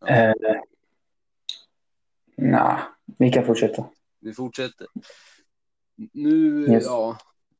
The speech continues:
Speaker 1: det är väl, eh, ja, vi får se om världscupen kanske kommer in också. Men, ja, den s-, i alla fall sista V M et på ett tag. På, eh, ja, i längdskidor. Det är väldigt långt kvar. Det är två år till nästa.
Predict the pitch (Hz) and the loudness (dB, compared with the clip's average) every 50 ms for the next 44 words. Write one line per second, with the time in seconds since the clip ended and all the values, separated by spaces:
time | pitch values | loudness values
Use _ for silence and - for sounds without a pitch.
0 | _ - - 123 123 131 135 143 151 160 156 151 151 151 147 143 143 135 131 127 | _ -14 -6 -2 0 2 2 2 2 4 4 4 4 4 4 4 2 0 -2 -4
1 | - _ _ _ - - 78 - - 104 95 82 90 113 127 123 - - _ _ | -6 _ _ _ -20 -20 -20 -16 -12 -12 -10 -10 -10 -10 -12 -12 -14 -20 _ _
2 | _ _ - 117 113 110 110 117 123 117 104 101 101 101 101 101 104 117 113 107 | _ _ -12 -12 -12 -12 -10 -8 -6 -6 -6 -6 -6 -8 -8 -4 -2 -2 -2 -2
3 | 98 - - 117 113 _ - 110 104 - 101 95 92 - 90 - 98 95 92 87 | -4 -6 -8 -8 -8 _ -8 -10 -10 -8 -10 -12 -14 -16 -16 -14 -14 -12 -12 -14
4 | 85 82 - - - - - _ _ _ _ _ _ - 98 101 98 98 95 92 | -18 -20 -20 -20 -20 -20 -20 _ _ _ _ _ _ -18 -16 -14 -14 -12 -14 -14
5 | 92 92 92 92 82 71 80 92 _ - 104 127 127 120 110 - _ _ _ _ | -14 -14 -12 -14 -14 -14 -16 -20 _ -12 -8 -8 -8 -8 -8 -12 _ _ _ _
6 | _ - - 113 117 117 110 - 135 120 - 131 127 - - 113 107 104 101 95 | _ -10 -6 -6 -6 -4 -4 -4 -6 -4 -4 -8 -8 -6 -4 -4 -4 -4 -4 -8
7 | 90 92 95 104 107 127 113 104 113 120 139 139 131 123 _ - 110 104 - 101 | -10 -14 -16 -10 -8 -6 -6 -4 -4 -4 -4 -4 -6 -8 _ -10 -10 -8 -6 -8
8 | 92 - _ _ _ - - - - - - - - - _ _ _ _ _ _ | -10 -10 _ _ _ -20 -20 -20 -20 -20 -20 -20 -20 -20 _ _ _ _ _ _
9 | _ - 110 104 98 95 92 90 87 85 82 80 78 65 - - - - 85 92 | _ -8 -8 -8 -6 -8 -8 -8 -8 -8 -8 -10 -10 -12 -14 -18 -16 -12 -8 -8
10 | 87 80 78 87 95 101 107 98 90 - 123 143 135 113 - - _ _ _ _ | -6 -6 -6 -6 -6 -6 -6 -6 -6 -8 -8 -8 -6 -8 -12 -16 _ _ _ _
11 | _ _ _ _ _ 95 98 98 104 107 107 95 - 98 90 90 - - - 90 | _ _ _ _ _ -10 -8 -6 -4 -4 -6 -6 -8 -14 -16 -16 -16 -18 -16 -16
12 | 92 - - 98 92 92 82 - - _ _ _ _ _ _ _ _ - 92 85 | -16 -14 -12 -10 -10 -10 -10 -12 -14 _ _ _ _ _ _ _ _ -16 -14 -14
13 | 82 87 90 90 - - | -12 -12 -14 -14 -16 -20